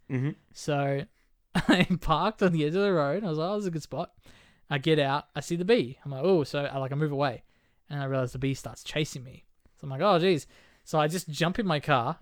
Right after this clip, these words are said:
Speaker 2: and it's parked on this, like, ninety, not ninety degree, but, like, a forty degree angle where the, the door just, like, shuts itself because I'm, the car's on an angle from where I parked. And I've got my stuff with me in there, but I see the bee start hovering above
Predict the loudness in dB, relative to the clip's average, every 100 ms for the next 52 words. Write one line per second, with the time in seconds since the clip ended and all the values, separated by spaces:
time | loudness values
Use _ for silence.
0 | -2 -2 -2 0 0 0 -2 -2 -2 -2
1 | -4 -4 -6 -6 -6 -6 -6 -6 -10 -10
2 | -10 -10 -10 -10 -6 0 2 2 0 -4
3 | -4 -6 -4 -6 -6 _ _ _ _ 2
4 | 2 2 -2 0 2 2 0 -6 -6 -4
5 | -4 -4 -16 -4 -2 -2 -4 -2 -2 -4
6 | -6 0 0 0 -6 -10 -12 -10 -10 -8
7 | -10 -8 -2 -2 -2 -10 -20 -20 -20 -20
8 | _ _ _ _ _ _ -6 -4 -4 -6
9 | -10 _ _ _ _ -12 -8 -2 0 0
10 | -2 2 0 2 -4 -4 -2 0 0 0
11 | -2 -2 -2 -2 -2 0 0 0 -4 -6
12 | -2 -2 -2 -4 -4 -6 -8 -2 -2 -2
13 | -8 -20